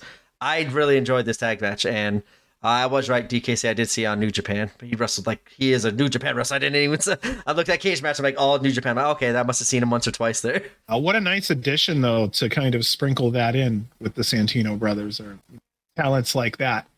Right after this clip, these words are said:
Speaker 2: to
Speaker 1: Yeah.
Speaker 2: really help elevate the show.
Speaker 1: Yep. And so, uh, yeah, so I, uh, that obviously means that probably D K C doesn't wrestle too much for Santino's, but I would, I wanna see him kind of in,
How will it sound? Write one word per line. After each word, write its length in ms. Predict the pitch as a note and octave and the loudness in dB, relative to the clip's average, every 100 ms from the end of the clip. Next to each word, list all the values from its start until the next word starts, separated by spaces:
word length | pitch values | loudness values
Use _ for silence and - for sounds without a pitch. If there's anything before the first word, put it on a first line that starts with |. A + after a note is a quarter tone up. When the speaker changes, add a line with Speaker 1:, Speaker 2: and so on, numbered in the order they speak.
| _ | _
Speaker 2:
to 60 | C#3+ | -2
Speaker 1:
Yeah. 160 | C#3+ | 0
Speaker 2:
really 160 | - C#3 | 2 0
help 260 | C#3+ C3+ | 0 -2
elevate 500 | E3 D3 D3 C3+ C3+ | -2 0 0 2 0
the 80 | - | 0
show. 380 | A2+ D3+ B2 G2+ - _ | -2 0 -2 -4 -8 _
Speaker 1:
Yep. 260 | F#3 G3 - - | -2 -2 -6 -2
And 140 | C3 | 0
so, 160 | C3 D3+ | 2 2
uh, 160 | D3+ | 4
yeah, 260 | D#3 D#3 D3+ | 2 2 0
so 140 | - | 0
I, 300 | C#3 C#3 A#2+ A#2 - - - - | 2 2 -2 -8 -10 -10 -10 -10
uh, 380 | - A#2+ A#2+ A#2 | -2 0 2 2
that 260 | G#2+ C3 C3+ | 0 -2 0
obviously 380 | B2 A#2+ - | -2 0 0
means 240 | A#2 A2+ G#2 | 0 0 0
that 220 | A2 G2 | -2 -2
probably 280 | A#2 G#2+ A2 | -2 -2 0
D 140 | A2+ | -2
K 180 | A2 A2+ | 0 0
C 380 | - A2+ G#2+ G2 _ | 0 0 0 -2 _
doesn't 200 | B2 A#2+ | -2 0
wrestle 280 | B2 A2 - | 0 -2 -2
too 180 | - G3 | 0 0
much 160 | E3 D#3+ | 2 0
for 120 | D#3 | -2
Santino's, 520 | - C#3+ C#3+ C3+ B2 | 0 0 0 2 0
but 260 | A2 C#3+ - | 0 -2 0
I 180 | D3 A3+ | -2 0
would, 100 | C#4 | 2
I 220 | F#3+ F3+ G3 | 2 2 2
wanna 220 | G#3 G3 | 0 0
see 200 | - E3+ | 0 2
him 280 | D3+ D3+ C3+ | 2 0 0
kind 200 | B2+ B2 | 0 0
of 140 | A2+ | 2
in, 340 | A#2+ A2+ G2+ | 0 0 -4